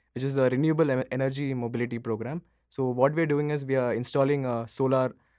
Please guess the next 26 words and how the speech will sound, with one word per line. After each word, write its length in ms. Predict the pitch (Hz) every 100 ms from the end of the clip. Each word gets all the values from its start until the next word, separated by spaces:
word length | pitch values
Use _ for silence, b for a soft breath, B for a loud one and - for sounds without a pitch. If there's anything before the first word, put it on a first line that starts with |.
| _ -
uh, 280 | 113 107 107
charging 360 | 123 123 139
station 440 | 143 127 127 170 180
for 220 | 131 113
electric 360 | 113 120 127
vehicles. 480 | 123 120 120 175 - -
So 280 | - 127
this 160 | 123 127
is 60 | 143
the 120 | 139
first 360 | 143 147 147
in 340 | 135 117 110 110
the 120 | 113
York 320 | 113 123 127 120
region 380 | 117 117 160 - _ _ _ -
as 140 | -
well, 240 | 131 135 127
and 300 | 117 110 110 _ _ -
it's 120 | 143
a 40 |
really 200 | 160 160
good 220 | 139 139 135
project 320 | 117 117 113
to 60 |
work 240 | 113 107 107
on. 180 | 104